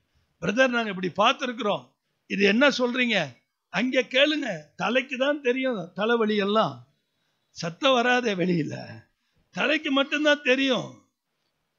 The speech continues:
போத் சைடு அவனுக்கு மட்டும்தான் தெரியும். எல்லா சைடும் அவனுக்கு தான் தெரியும். எல்லா ஆங்கிளும் அவனுக்கு தான் தெரியும். எனக்கு ஆபத்து இருக்கு,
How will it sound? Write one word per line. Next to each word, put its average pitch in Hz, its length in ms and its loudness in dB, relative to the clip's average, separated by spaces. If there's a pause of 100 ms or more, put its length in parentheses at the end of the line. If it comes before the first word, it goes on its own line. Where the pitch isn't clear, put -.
(120)
போத் 262 420 10 (100)
சைடு 262 180 2
அவனுக்கு 277 460 2
மட்டும்தான் 285 440 -2
தெரியும். 123 440 -4 (420)
எல்லா 269 400 2 (100)
சைடும் 277 360 0
அவனுக்கு 262 280 -6
தான் 277 200 2
தெரியும். 233 460 -4 (100)
எல்லா 269 320 -2
ஆங்கிளும் 294 460 2
அவனுக்கு 262 300 -4
தான் 277 200 -2
தெரியும். 220 460 -4 (880)
எனக்கு 202 400 0
ஆபத்து 190 460 2
இருக்கு, 143 400 -10